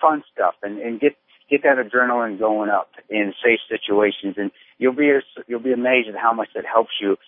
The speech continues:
if you ever are faced with a adverse or crisis situation. Like, "Okay, I know this feeling.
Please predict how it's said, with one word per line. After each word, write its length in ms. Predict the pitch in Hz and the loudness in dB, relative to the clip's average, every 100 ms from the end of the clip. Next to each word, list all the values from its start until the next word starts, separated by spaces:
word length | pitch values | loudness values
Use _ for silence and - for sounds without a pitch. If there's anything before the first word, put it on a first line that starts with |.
| _ _ - | _ _ -6
if 80 | - | -4
you 100 | 113 | 0
ever 200 | 110 107 | 2 2
are 60 | 98 - | 0 0
faced 280 | 110 101 - | -2 -2 -4
with 160 | 101 - | -4 0
a 220 | 95 90 98 | 0 0 -2
adverse 380 | 92 104 101 - | 0 2 2 2
or 120 | 92 - | -4 -4
crisis 320 | 107 95 - - | 0 0 -2 -14
situation. 560 | 90 90 90 87 90 | -12 -4 -2 -4 -6
Like, 180 | 87 - | -8 -8
"Okay, 240 | - - | -16 -6
I 200 | 90 - | 0 2
know 140 | - 147 | 2 2
this 140 | 135 - | 0 -4
feeling. 300 | 90 87 92 | -8 -8 -8